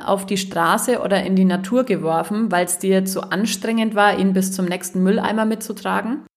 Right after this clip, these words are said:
Und hast du dabei daran gedacht, dass es möglicherweise nicht nur der Umwelt schadet, sondern auch bedeutet, dass du ganz automatisch davon ausgehst, dass es jemanden gibt, der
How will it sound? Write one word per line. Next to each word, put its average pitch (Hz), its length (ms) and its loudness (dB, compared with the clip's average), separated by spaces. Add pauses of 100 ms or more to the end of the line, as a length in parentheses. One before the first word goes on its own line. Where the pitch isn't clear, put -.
(880)
Und 190 420 2
hast 202 240 0
du 262 60 2
dabei 202 380 4
daran 202 480 2
gedacht, 220 500 0
dass 185 160 -2
es 180 320 -4
möglicherweise 196 760 0
nicht 208 200 2
nur 202 120 0
der 185 200 0
Umwelt 185 400 2
schadet, 190 540 -2
sondern 180 320 -2
auch 196 220 2
bedeutet, 196 680 2
dass 190 180 0
du 190 260 -4
ganz 226 300 0
automatisch 202 680 2
davon 190 300 -2
ausgehst, 202 720 0
dass 190 160 0
es 190 140 0
jemanden 175 440 -2
gibt, - 480 -6
der 180 360 2